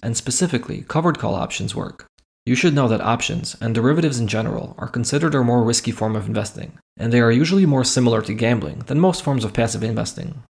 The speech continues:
In its purest form, investing is not a zero-sum game, which means that in order for you to win, there doesn't have to be a loser on the other side. When it comes to derivatives, there is typically a winner and a loser,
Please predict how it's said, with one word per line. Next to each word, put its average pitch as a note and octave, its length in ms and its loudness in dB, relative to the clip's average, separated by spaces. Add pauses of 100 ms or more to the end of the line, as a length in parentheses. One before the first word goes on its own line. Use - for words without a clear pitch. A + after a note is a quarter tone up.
(340)
In A#2+ 160 2
its G#2+ 140 -2
purest F3 360 4
form, - 520 -6
investing A#2+ 580 0
is A2 100 -2
not D3+ 140 2
a E3 60 2
zero-sum B2 480 0
game, - 320 -6 (160)
which - 240 -2
means E3+ 180 6
that E3 140 4
in B2 80 4
order C3 260 4
for B2+ 140 -2
you A#2 100 4
to A2 80 0
win, G#2+ 400 -4
there A2+ 140 -6
doesn't C3 260 2
have E3+ 220 4
to D#3+ 80 -4
be D3 100 2
a B2 60 6
loser A2+ 320 4
on G#2+ 80 0
the G#2 100 -4
other G2 140 -2
side. - 400 -8 (380)
When A#2 120 0
it A#2+ 80 0
comes D3 220 2
to F3+ 100 0
derivatives, A#2+ 640 0
there A2 160 -4
is - 140 -2
typically E3+ 440 0
a A#2+ 80 6
winner A#2 240 2
and A2 120 0
a G#2+ 40 0
loser, - 440 -6